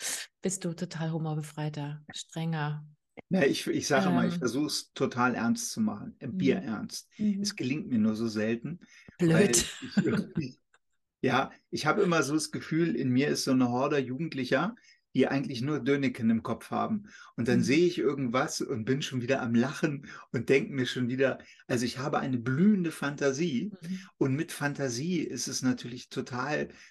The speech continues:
Speaker 2: gut, irgendwie so in der Welt zu sein, weil in dem Moment, in dem, äh, ich diese Prise Humor, äh, an das Leben dran streue, äh, wird's, äh, schmackhaft. So.
Speaker 1: Mhm.
Speaker 2: Ähm, sonst schmeckt es zum Teil sehr fade.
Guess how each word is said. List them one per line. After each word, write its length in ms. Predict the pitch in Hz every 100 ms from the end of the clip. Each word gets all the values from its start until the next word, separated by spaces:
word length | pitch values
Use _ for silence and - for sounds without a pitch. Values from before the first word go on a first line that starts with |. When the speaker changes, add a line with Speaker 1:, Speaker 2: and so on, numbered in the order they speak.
| _
Speaker 2:
gut, 420 | - 151 185 - -
irgendwie 540 | - 143 139 131 139 135
so 160 | 131 135
in 100 | 127
der 120 | 120
Welt 220 | 143 185
zu 160 | - 131
sein, 440 | 113 120 160 208 - - -
weil 340 | 107 110 131 127
in 260 | - 135
dem 160 | 123 147
Moment, 540 | 170 143 143 151 - _ _ -
in 180 | 127 123
dem, 540 | 131 139 139 - -
äh, 400 | - 135 135 123
ich 360 | - - - -
diese 240 | 123 123
Prise 400 | 123 147 147 135
Humor, 680 | 127 131 160 170 139 120 104 -
äh, 280 | 127 127 - -
an 280 | 127 127
das 200 | 127 123
Leben 320 | 135 143 160 117
dran 240 | 113 127
streue, 580 | 127 127 113 123 156 214 - - - _
äh, 140 | - 113
wird's, 440 | 113 - - - - 143
äh, 220 | 135 120
schmackhaft. 640 | - 131 120 95 - - _ _
So. 320 | 131 117 110
Speaker 1:
Mhm. 120 | 190 202 - - - - -
Speaker 2:
Ähm, 260 | - 120 117
sonst 280 | 117 127 -
schmeckt 320 | 139 135 -
es 200 | 127 -
zum 160 | - 113
Teil 280 | 117 127
sehr 160 | 120 123
fade. 500 | 120 123 143 117